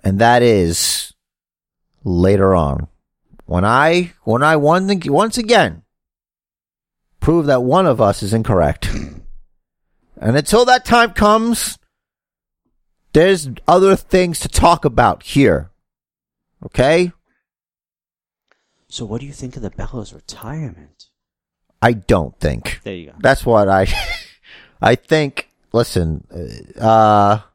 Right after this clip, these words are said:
Speaker 1: what's his name? Rip Rogers said it best. "No wrestler ever retires. They just stop getting booked."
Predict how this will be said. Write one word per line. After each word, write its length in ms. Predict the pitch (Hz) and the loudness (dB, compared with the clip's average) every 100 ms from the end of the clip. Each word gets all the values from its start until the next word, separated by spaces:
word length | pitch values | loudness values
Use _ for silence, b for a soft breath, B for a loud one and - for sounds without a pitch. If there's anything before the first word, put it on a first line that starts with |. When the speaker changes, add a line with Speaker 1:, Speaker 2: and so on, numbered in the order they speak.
| _ _ _ _ _ _ _ _ _ - | _ _ _ _ _ _ _ _ _ -6
Speaker 1:
what's 220 | 104 - | -6 -4
his 160 | 95 | -6
name? 540 | 90 82 78 78 87 87 _ _ _ _ _ _ _ - | -2 -2 -2 -4 -10 -16 _ _ _ _ _ _ _ 2
Rip 220 | 165 - | 2 6
Rogers 380 | 165 165 143 - | 6 6 2 0
said 220 | 147 127 | 2 2
it 120 | 101 | 2
best. 360 | 104 90 85 123 | 2 2 0 0
"No 140 | 135 | 2
wrestler 460 | 139 131 - 123 117 | 4 2 0 2 2
ever 200 | 113 107 | 2 2
retires. 480 | 104 - 98 92 85 | 0 0 0 0 0
They 100 | 87 | 0
just 160 | 87 - | -2 0
stop 240 | 85 - | -2 -2
getting 220 | 80 78 | -4 -2
booked." 380 | 71 64 - | -2 -2 -4